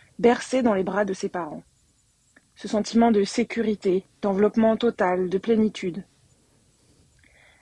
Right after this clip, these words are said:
Mais que se passe-t-il quand ces bras sont empêchés ? Quand la pauvreté, la précarité, la vulnérabilité des parents entament cet amour, l'insécurisent ? Quand la dépression postpartum de la mère,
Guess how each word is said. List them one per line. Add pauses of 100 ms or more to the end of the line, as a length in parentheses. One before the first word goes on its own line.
(120)
Mais
que
se
passe-t-il
quand
ces
bras
sont
empêchés ? (640)
Quand
la
pauvreté,
la
précarité,
la
vulnérabilité
des
parents
entament
cet
amour, (140)
l'insécurisent ? (1040)
Quand
la
dépression
postpartum
de
la
mère,